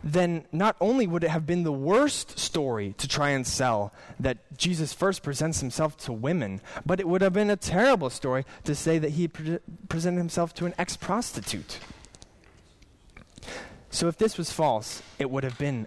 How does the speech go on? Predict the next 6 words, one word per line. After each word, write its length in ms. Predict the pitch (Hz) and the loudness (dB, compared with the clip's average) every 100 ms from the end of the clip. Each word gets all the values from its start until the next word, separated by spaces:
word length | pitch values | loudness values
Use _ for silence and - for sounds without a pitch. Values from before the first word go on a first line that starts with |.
| - | -6
a 80 | - - | -6 -2
terrible 480 | - 147 139 117 | 0 2 2 0
lie. 320 | 101 101 92 - - - - - - - - - - | -2 0 -2 -6 -14 -18 -20 -16 -16 -16 -20 -20 -8
Next, 320 | 151 202 208 175 | 0 0 0 -4
we 100 | 185 | -2
see 260 | 202 180 | 0 -2